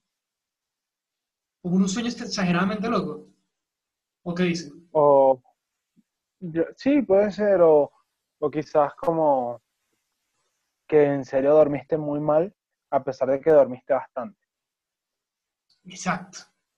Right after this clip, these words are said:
Speaker 1: También, también
Speaker 2: Ya.
Speaker 1: pudiera ser, también pudiera ser, también pudiera ser eso, ¿no? Pero escucha esta nota
Speaker 2: Que
Speaker 1: que me mandó,
Speaker 2: simplemente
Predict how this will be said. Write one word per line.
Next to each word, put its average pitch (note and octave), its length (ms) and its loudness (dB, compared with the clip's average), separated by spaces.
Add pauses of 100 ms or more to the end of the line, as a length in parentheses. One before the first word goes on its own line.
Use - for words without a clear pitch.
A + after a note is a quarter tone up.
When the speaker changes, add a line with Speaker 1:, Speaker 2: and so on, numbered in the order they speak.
(420)
Speaker 1:
También, F3 500 -2 (260)
también F3+ 300 -2
Speaker 2:
Ya. - 40 -6
Speaker 1:
pudiera G3 280 2
ser, F#3+ 180 -4
también F3 300 -2
pudiera F#3+ 260 2
ser, F#3 500 -2
también E3 240 -10
pudiera F3 240 -4
ser F3 180 -8
eso, - 220 -10
¿no? - 180 -20 (320)
Pero F3+ 160 -4
escucha G3+ 280 -2
esta A3+ 180 -6
nota A3 160 0
Speaker 2:
Que C#3 100 -2
Speaker 1:
que - 60 -4
me F#3 100 -2
mandó, D3+ 120 2
Speaker 2:
simplemente E3+ 280 -2